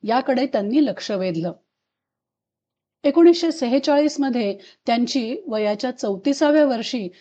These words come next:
संविधान सभेवर निवड झाली. संविधान सभेत त्यांनी एकोणीस डिसेंबर एकोणीसशे सेहेचाळीस रोजी अनुसूचित जातींच्या स्थितीवर प्रकाश टाकणारं पहिलं भाषण दिलं आणि त्यांना सर्व प्रकारे उन्नत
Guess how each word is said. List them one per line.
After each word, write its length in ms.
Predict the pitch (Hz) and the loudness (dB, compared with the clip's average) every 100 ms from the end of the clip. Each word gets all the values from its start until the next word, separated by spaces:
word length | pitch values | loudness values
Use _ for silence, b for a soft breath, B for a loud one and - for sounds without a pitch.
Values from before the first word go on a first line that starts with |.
| b - | b -8
संविधान 560 | 233 226 254 269 311 | -4 0 2 4 4
सभेवर 480 | 320 226 220 220 262 | 4 0 -4 -4 -4
निवड 300 | 233 196 196 | 0 0 0
झाली. 320 | 175 185 165 160 _ _ _ _ _ _ _ | -2 -4 -6 -6 _ _ _ _ _ _ _
संविधान 520 | 214 202 214 226 233 | -2 0 0 -2 -4
सभेत 320 | 233 202 233 226 | -4 -4 -4 -2
त्यांनी 280 | 202 226 302 | -2 -2 -4
एकोणीस 580 | - 208 254 294 320 | -4 -2 4 6 6
डिसेंबर 440 | 220 214 226 220 208 | 4 -4 -6 -4 -6
एकोणीसशे 460 | 190 208 220 - | -6 -8 -8 -10
सेहेचाळीस 640 | 208 226 202 208 269 294 285 | -10 -6 -4 0 2 2 0
रोजी 380 | 233 226 233 175 B B B - | -2 -2 -4 -6 B B B -4
अनुसूचित 540 | 233 294 330 330 339 | 2 2 2 0 -2
जातींच्या 640 | 269 208 190 233 240 254 | -2 -2 -2 -4 -4 -4
स्थितीवर 540 | 269 - 202 226 240 262 | -6 -10 -8 -4 -4 -4
प्रकाश 440 | 220 196 196 202 | -4 -2 -2 -2
टाकणारं 400 | 214 196 196 202 | -4 -6 -6 -6
पहिलं 460 | 226 214 185 208 285 | -6 -4 -2 2 4
भाषण 460 | 285 214 - 220 190 | 4 0 -6 -8 -4
दिलं 380 | 196 240 190 - _ _ _ _ - | -4 -2 -4 -6 _ _ _ _ -4
आणि 180 | 247 285 | 0 2
त्यांना 380 | 220 220 254 | 0 -2 -2
सर्व 400 | 285 - 226 294 | -2 -2 -2 0
प्रकारे 480 | 330 226 180 202 220 | 0 -2 -2 -2 -2
उन्नत 400 | 262 214 202 262 | -4 -4 -2 -2